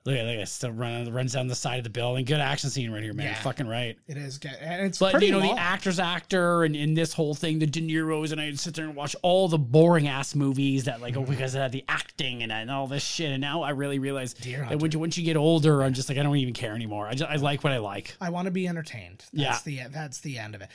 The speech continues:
Speaker 2: And sometimes I will be entertained by those movies, and sometimes I will just be entertained by fucking, "I'm gonna get you, sucker."
Speaker 1: Fucking right.
Speaker 2: Ugh.
Speaker 1: Oh, nice.
Speaker 2: Yes.
Speaker 1: Oh,
Speaker 2: Yeah.
Speaker 1: there goes your arm, brah.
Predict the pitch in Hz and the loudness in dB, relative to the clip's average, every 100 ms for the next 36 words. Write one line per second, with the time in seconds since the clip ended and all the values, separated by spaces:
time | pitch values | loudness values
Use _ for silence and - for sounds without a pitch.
0 | - - 175 180 143 - 131 135 156 147 | -8 -2 2 2 0 -6 -8 -4 -2 -2
1 | 147 151 160 151 151 156 165 170 170 170 | -2 -2 -2 -2 -2 -4 -2 -2 0 0
2 | 175 160 185 185 220 214 135 110 123 127 | -2 -2 -4 -2 -4 -6 -8 -10 -12 -12
3 | 147 147 151 151 147 139 139 - 147 139 | -8 -8 -6 -6 -8 -10 -14 -12 -10 -8
4 | 147 147 151 151 156 151 143 143 - - | -10 -10 -10 -8 -6 -4 -6 -8 -12 -18
5 | - _ - 139 139 131 135 131 - 135 | -20 _ -8 -6 -6 -6 -6 -8 -10 -6
6 | 151 147 151 139 - 185 - - _ _ | -4 -4 -8 -10 -10 -10 -12 -16 _ _
7 | _ _ - - 113 117 92 95 117 113 | _ _ -18 -12 -10 -10 -10 -8 -6 -6
8 | 92 135 123 110 - _ _ _ _ 104 | -8 -10 -10 -14 -20 _ _ _ _ -14
9 | - _ _ _ - 104 104 101 92 - | -14 _ _ _ -14 -10 -8 -6 -8 -8
10 | - - - _ 95 - 110 101 - - | -10 -12 -14 _ -18 -14 -14 -14 -14 -14
11 | - _ _ _ _ _ _ _ _ _ | -16 _ _ _ _ _ _ _ _ _
12 | _ _ _ _ _ _ 120 113 131 113 | _ _ _ _ _ _ -10 -6 -6 -8
13 | 110 117 117 120 117 113 104 98 98 | -12 -10 -8 -6 -6 -6 -8 -10 -10